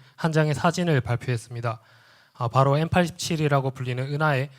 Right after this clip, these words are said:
중심에 위치한 초거대 블랙홀의 영상이었는데요. 어, 이 영상은 굉장히 많은 관심을 받았습니다. 우리 은하 중-, 아, 우-, 그 우리나라뿐만 아니라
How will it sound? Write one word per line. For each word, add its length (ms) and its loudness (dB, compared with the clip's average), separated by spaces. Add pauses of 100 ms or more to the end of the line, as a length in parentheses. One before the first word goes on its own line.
(120)
중심에 480 -4
위치한 360 -4
초거대 440 -2
블랙홀의 500 -4
영상이었는데요. 960 -6 (640)
어, 220 2
이 120 2
영상은 600 2
굉장히 400 2
많은 300 2
관심을 380 -2
받았습니다. 680 -4 (500)
우리 180 2
은하 200 2
중-, 400 -10
아, 180 -6 (140)
우-, 160 -10 (120)
그 260 -6
우리나라뿐만 680 0
아니라 400 0